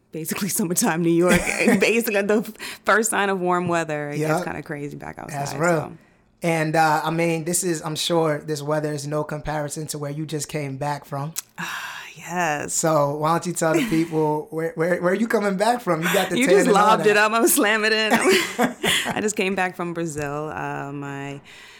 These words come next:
Speaker 1: boyfriend and I, my boyfriend and I, we, um, spent about two weeks out in Brazil. We went to Bahia,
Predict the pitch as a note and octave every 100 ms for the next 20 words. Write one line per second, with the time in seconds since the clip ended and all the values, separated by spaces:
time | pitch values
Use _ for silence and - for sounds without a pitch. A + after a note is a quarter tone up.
0 | - F3 E3 D#3 - D#3+ D#3 D3+ D3 -
1 | D#2+ D#2 D3+ D3+ D3 _ _ _ _ -
2 | E3 D#3+ D3+ D3+ - D3+ D3+ D3+ D3+ D3
3 | D3+ D3 D#3 D3+ D3 C#3+ C#3+ - G2 C3+
4 | C#3 C#3+ C#3 B2 - _ _ _ _ -
5 | - - - - - E3+ E3+ - - -
6 | - - - - D3+ D3 D3 D3 C#3+ D3
7 | D3 D3 - D3+ D3 D3 C3+ C#3 C#3+ D3+
8 | D3+ D3 D3